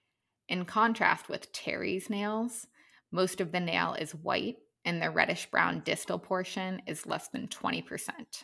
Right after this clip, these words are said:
of the total la-, nail length. And these nails are strongly associated with cirrhosis, but can also be seen with underlying systemic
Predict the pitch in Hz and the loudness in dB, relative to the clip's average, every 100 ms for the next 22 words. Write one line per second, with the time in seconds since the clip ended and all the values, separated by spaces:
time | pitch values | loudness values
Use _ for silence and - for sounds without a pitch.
0 | - 156 - 160 - - - - - _ | -8 -8 -6 -8 -4 -4 -4 -6 -10 _
1 | - 170 - - - - - - _ _ | -6 -2 -2 -2 -4 -8 -20 -20 _ _
2 | _ _ _ _ - 175 185 180 185 175 | _ _ _ _ -8 0 0 2 2 2
3 | 170 165 - 170 170 175 170 170 - - | 2 -2 0 2 4 0 -4 -4 -4 -4
4 | - - - - - - - - 175 190 | -2 -2 -2 -4 -6 -6 -4 -2 -2 0
5 | 185 - - - - - 165 - - - | -2 -4 -4 -4 -2 0 0 0 -6 -6
6 | - - - - - - - - - - | -6 -8 -8 -6 -8 -10 -10 -6 -4 -4
7 | - - - - - - | -6 -8 -12 -10 -10 -12